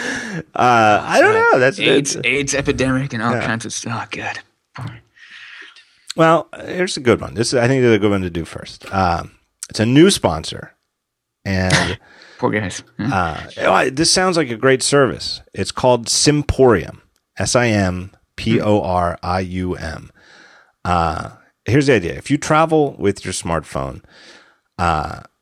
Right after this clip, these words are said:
Speaker 1: outside your local country, you know exactly what I'm gonna talk about. It's as soon as you're outside the country, you're roaming and you're paying, like, five hundred dollars a minute for data. Um,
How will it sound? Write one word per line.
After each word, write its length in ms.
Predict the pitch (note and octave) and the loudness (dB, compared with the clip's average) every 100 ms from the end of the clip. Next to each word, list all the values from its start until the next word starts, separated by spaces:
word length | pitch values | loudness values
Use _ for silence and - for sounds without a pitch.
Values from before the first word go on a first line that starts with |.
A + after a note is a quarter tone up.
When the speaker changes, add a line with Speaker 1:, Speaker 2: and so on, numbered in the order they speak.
| _ _ - | _ _ -2
Speaker 1:
outside 600 | G#2 G#2+ A2+ F#2 F2 D#2+ | -2 2 2 2 0 -10
your 300 | - F#2 F#2+ | -6 0 2
local 380 | F#2 F2 E2+ D#2+ | 2 -2 -2 -8
country, 480 | - - - - - _ _ _ _ | -10 -14 -14 -16 -18 _ _ _ _
you 140 | F2+ F2 | -6 0
know 180 | F#2 | 0
exactly 320 | E2+ F#2 F#2+ F#2+ | 0 -2 0 0
what 80 | |
I'm 60 | F#2 | -2
gonna 120 | E2 | -4
talk 200 | E2+ E2 | -6 -8
about. 280 | - E2 - | -8 -12 -10
It's 260 | - E2+ - | -12 -10 -8
as 100 | - | -4
soon 200 | - C#3+ | 0 2
as 120 | B2 | 2
you're 80 | A2+ | 4
outside 320 | G2 G2 F#2 | 4 2 0
the 60 | E2+ | -2
country, 340 | - F2 F2 E2 | -4 -4 -4 -4
you're 100 | E2 | -2
roaming 460 | F2 F2 E2+ D#2+ - | 0 -2 -4 -6 -10
and 160 | D#2 | -12
you're 100 | D#2 | -10
paying, 320 | - F2 E2 | -6 -4 -4
like, 260 | E2 D#2 C#2+ _ - - - | -6 -8 -10 _ -20 -20 -10
five 260 | - E2 | -6 -4
hundred 200 | E2+ D2+ D2 | -4 -6 -6
dollars 300 | C#2 - F#2 | -6 -8 -10
a 40 | |
minute 300 | - F#2+ - | -10 -14 -16
for 120 | - | -18
data. 280 | - - - _ - - - - _ _ - | -16 -14 -16 _ -20 -20 -20 -20 _ _ -4
Um, 400 | F2 - - | -4 -4 -10